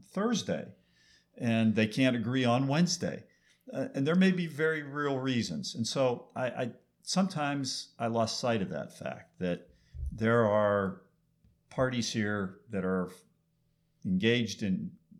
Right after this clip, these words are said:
sometimes heated battle, uh, of cases that meant something to them and it was important to them, even though I th-,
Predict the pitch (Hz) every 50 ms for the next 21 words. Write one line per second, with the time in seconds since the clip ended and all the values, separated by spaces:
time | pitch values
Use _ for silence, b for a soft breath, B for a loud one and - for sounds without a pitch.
0 | _ _ _ - - - 110 95 - 95 92 85 90 - - 147 165 156 143 107
1 | 98 98 87 82 78 76 78 90 110 113 b b b b b b b b b b
2 | b - - 104 87 85 85 - 180 - _ _ - - 104 95 98 92 85 -
3 | - - - 123 113 110 110 - 120 113 92 95 92 - 107 98 110 113 113 113
4 | - - 123 117 110 - 120 107 104 - 113 95 85 104 95 87 85 92 92 90
5 | 90 82 - 98 87 82 - - 120 113 104 85 92 - - 101 95 95 87 85
6 | 82 87 - - _ _ _ _ _ _ _ _ _ _ _ _ _ _ - 120
7 | 117 110 110 107 101 98 104 104 -